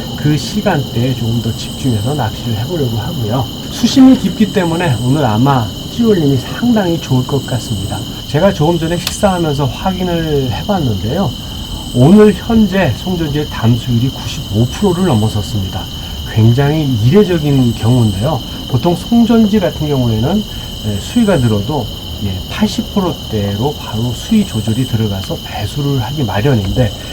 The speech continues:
이번 태풍으로 인한 유입수가 많음에도 불구하고 아직까지, 예, 배수를 하지 않았다는 것이 굉장히 특이한 상황이 되겠습니다. 그로 인해서 태풍 이후에 오름 수위 특수를 맛본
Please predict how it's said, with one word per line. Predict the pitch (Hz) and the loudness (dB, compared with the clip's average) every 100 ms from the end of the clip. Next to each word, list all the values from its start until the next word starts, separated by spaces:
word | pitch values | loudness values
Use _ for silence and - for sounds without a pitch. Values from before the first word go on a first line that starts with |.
| - - | -8 -2
이번 | 127 185 185 | 2 2 0
태풍으로 | 208 - 208 196 185 175 | -4 0 2 2 0 -2
인한 | 135 120 123 196 185 | 0 0 2 0 2
유입수가 | 139 139 - 151 139 | 2 2 -2 -2 0
많음에도 | 117 107 139 156 135 123 | 0 0 2 2 0 -2
불구하고 | - 113 110 107 - | -4 -2 -2 -2 -4
아직까지, | - - 135 123 107 175 220 - - - | -4 -8 -6 -4 -4 -2 -2 -2 -8 -10
예, | - | -8
배수를 | - 98 - 120 | -4 -4 -2 -2
하지 | 110 156 151 | -2 -4 -4
않았다는 | 92 98 160 165 139 120 | -2 0 2 2 2 2
것이 | 107 90 170 139 - - | 0 -2 -4 -4 -8 -4
굉장히 | 113 113 113 | -2 0 0
특이한 | 117 - - 196 151 131 | 0 -6 -6 -2 -2 -2
상황이 | - 147 131 123 | -4 -4 -2 -2
되겠습니다. | - 123 117 - 95 95 92 - | 0 0 0 -2 -6 -6 -6 -6
그로 | 143 185 | 2 4
인해서 | 160 123 110 196 190 - - | 4 4 2 0 -2 -8 -4
태풍 | 202 208 208 196 | -2 0 0 2
이후에 | 127 113 131 156 | 2 2 2 0
오름 | 131 123 175 233 226 | 2 4 8 8 6
수위 | - 208 202 | 2 0 0
특수를 | - - - 233 220 214 208 214 220 214 | -4 -12 -4 2 4 4 2 4 4 4
맛본 | 156 107 - 170 113 | 4 2 2 2 2